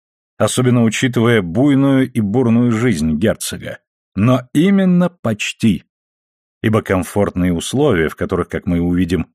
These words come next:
содержался человек в маске, отсутствие треволнений жизни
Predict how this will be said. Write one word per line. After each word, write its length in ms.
содержался 840
человек 440
в 40
маске, 540
отсутствие 720
треволнений 680
жизни 680